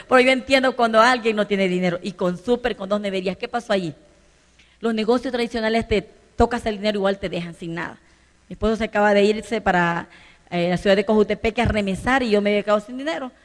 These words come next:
Sabía que en el transcurso de la tarde, pues, yo ya llegaban las ventas, eh, seguía la gente comprando y había dinero. Entraba otra vez el dinero. Pero luego llega mi, llega, este, le digo a la muchacha de la nevería,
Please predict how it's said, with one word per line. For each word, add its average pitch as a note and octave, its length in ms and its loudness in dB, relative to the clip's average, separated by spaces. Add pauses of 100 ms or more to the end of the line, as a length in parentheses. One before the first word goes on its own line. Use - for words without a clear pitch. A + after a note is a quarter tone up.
(380)
Sabía B3+ 360 0
que C4 60 -4
en B3+ 60 -2
el - 40 -8
transcurso B3+ 380 -4
de B3 60 0
la A#3 180 0
tarde, C4 320 0
pues, G3 340 -2 (340)
yo A3+ 160 0 (140)
ya G#3+ 220 2
llegaban G#3+ 320 -2
las G#3+ 180 -2
ventas, B3+ 460 -8 (640)
eh, G3+ 580 -2
seguía G#3+ 260 -2
la A3+ 80 -2
gente A#3 220 -4
comprando B3 500 2
y A#3 80 4
había G#3+ 260 6
dinero. E3+ 400 -2 (120)
Entraba A#3 320 4
otra A3 160 0
vez G3+ 160 -4
el F#3 100 -4
dinero. E3+ 320 -4 (680)
Pero A#3 200 8
luego C4+ 300 10
llega B3+ 240 4
mi, B3 160 0 (140)
llega, A#3 480 2
este, G#3+ 300 -2
le A3 60 2
digo A#3+ 140 2
a - 20 4
la A3+ 80 0
muchacha A3 300 -8
de A3 40 -4
la G#3 100 -2
nevería, F3 420 -4